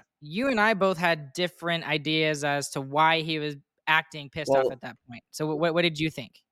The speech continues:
Speaker 2: Well, Chris, th-, this was
Speaker 1: Uh,
Speaker 2: Chris
Speaker 1: maybe it
Speaker 2: more
Speaker 1: was
Speaker 2: than
Speaker 1: Chris.
Speaker 2: me.
Speaker 1: Maybe
Speaker 2: It,
Speaker 1: it was Chris, yeah.
Speaker 2: Chris, Chris was saying that he, he's trying to change the flow a little bit because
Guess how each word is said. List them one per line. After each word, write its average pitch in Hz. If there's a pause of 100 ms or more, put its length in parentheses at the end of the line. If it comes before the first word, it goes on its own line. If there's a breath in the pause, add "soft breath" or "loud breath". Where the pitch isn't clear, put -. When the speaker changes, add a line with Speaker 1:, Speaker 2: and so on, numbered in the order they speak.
(140)
Speaker 2:
Well, 139 (120)
Chris, - (420)
th-, 135
this 143
was 135
Speaker 1:
Uh, -
Speaker 2:
Chris 143
Speaker 1:
maybe 170
it -
Speaker 2:
more 104
Speaker 1:
was 92
Speaker 2:
than 90
Speaker 1:
Chris. 92
Speaker 2:
me. - (180 soft breath)
Speaker 1:
Maybe 160
Speaker 2:
It, 151
Speaker 1:
it -
was 135
Chris, 175
yeah. -
Speaker 2:
Chris, -
Chris 185
was 185
saying 160
that 131
he, 123
he's 123
trying 135
to 113
change 113
the 104
flow 110
a 110
little 110
bit 113
because 101